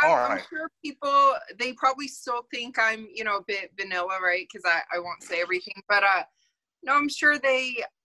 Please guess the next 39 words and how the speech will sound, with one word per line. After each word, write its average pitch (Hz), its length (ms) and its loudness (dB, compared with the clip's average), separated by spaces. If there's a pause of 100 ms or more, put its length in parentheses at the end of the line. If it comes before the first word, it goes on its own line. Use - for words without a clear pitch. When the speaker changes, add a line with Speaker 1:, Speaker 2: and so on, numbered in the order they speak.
(880)
Speaker 1:
are 214 180 4 (260)
in-, 208 180 -14 (200)
fascinated 247 880 -2 (120)
to 254 60 -8
know, 226 520 4
you 208 140 -6
know, 196 180 2
this 185 220 -6
side 190 220 0
of 202 60 -8
me. 220 240 -6
Because 254 280 -2
I 262 120 4
think 285 280 -8
when 311 120 2
I 277 220 2
interviewed 247 480 0
Rampage, 202 760 0
though, 156 320 2 (320)
and 214 180 -4
he 233 240 -6
brought 226 260 6
up, 226 160 4 (140)
like, 202 240 2
a 170 100 0 (100)
porn 220 360 4
comment, 214 520 2
then, 226 360 -2
you 233 120 -4
know, 226 80 4
I 214 80 4
started 214 320 0
busting 202 340 0
out 190 160 4
laughing 185 360 0
by, 185 140 2 (300)
like, 180 260 -2 (100)
deleted 185 520 -4
that, 156 300 4